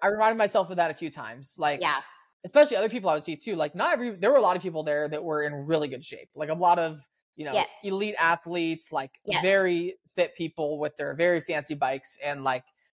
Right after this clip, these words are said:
Speaker 1: s-, very intimidating, honestly, some of the people that were there.
Speaker 2: Yeah, yeah.
Speaker 1: But there were also people that were there that I was like, "Wow, like,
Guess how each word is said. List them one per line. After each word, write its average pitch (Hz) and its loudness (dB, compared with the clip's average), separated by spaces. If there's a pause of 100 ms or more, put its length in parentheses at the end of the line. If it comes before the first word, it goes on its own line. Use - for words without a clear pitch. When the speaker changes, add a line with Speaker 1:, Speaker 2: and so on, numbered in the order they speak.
(180)
Speaker 1:
s-, - -18 (100)
very 202 4
intimidating, 147 -6
honestly, 135 -4
some 135 2
of 135 -6
the 131 -8
people 139 -4
that 131 -2
were 139 -2
there. 135 0
Speaker 2:
Yeah, 156 0 (240)
yeah. 165 0
Speaker 1:
But 214 -2
there 262 2
were - 2
also 277 2
people 214 -4
that 202 2
were 185 0
there 180 2
that 185 -2
I 165 4
was 165 -2
like, 160 -2
"Wow, 185 2
like, 214 -4